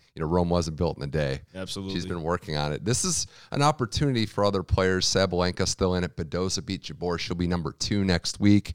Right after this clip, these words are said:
Speaker 1: And Emma Raducanu getting some wins now. So that was somebody who,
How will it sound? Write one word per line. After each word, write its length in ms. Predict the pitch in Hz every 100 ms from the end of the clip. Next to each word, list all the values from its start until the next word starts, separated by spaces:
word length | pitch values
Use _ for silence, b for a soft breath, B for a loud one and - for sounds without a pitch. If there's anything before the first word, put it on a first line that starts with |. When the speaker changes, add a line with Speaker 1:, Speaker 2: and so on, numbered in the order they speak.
| B B B B
Speaker 1:
And 120 | - 92
Emma 160 | 113
Raducanu 580 | 131 139 135 123 156 185
getting 200 | - -
some 200 | - 82
wins 280 | 78 73 -
now. 200 | 71 60
So 320 | - 92 82 B B
that 140 | - 139
was 140 | 202
somebody 420 | - 123 104 95
who, 240 | 92 98